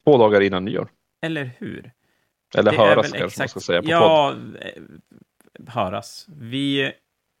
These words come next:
Speaker 2: ja, vi säger ett, ett jätte-, en jättegod jul till er alla och hoppas att, eh, jag vet inte, vi börjar bli så jävla gamla så att man får ju inga julklappar längre på samma sätt.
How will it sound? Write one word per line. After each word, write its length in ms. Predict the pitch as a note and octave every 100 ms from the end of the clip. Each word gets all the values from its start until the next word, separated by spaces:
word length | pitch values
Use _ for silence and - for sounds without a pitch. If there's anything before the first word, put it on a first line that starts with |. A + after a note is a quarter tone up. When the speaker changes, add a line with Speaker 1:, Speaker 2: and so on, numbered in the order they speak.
| -
Speaker 2:
ja, 400 | B2+ D3+ C#3 _ _
vi 160 | D3 D#3+
säger 480 | E3+ D3+ C#3+ C3+ - _ _ _ -
ett, 360 | A#2 _ _
ett 220 | - A#2+
jätte-, 340 | B2+ B2 B2 - A1 C2+ - _ _ _ _ -
en 120 | C3
jättegod 500 | C3 C3+ C3 F3 C#3+
jul 200 | F3 G#2+
till 260 | - G#2+ G2+
er 60 |
alla 300 | G2 G2 G2
och 180 | - G#2+
hoppas 280 | - B2+ B2
att, 180 | A#2+ _ _ _ _ _ _ _ _ -
eh, 40 | - _
jag 240 | - F#2+
vet 280 | F#2+ E2 -
inte, 160 | G2 A2+
vi 80 |
börjar 140 | D#3 A3
bli 80 | F#3+
så 60 |
jävla 160 | D3+ A2+
gamla 460 | G2+ E3 B2+ D#3+
så 100 | A2+
att 80 | B2
man 80 | D#3
får 320 | - E3+ B3+
ju 60 | A#2+
inga 120 | G2
julklappar 500 | G#2 A2+ - G3+ -
längre 320 | F2 - - _ _ _ _
på 80 | -
samma 220 | A#2+ F2
sätt. 320 | - - _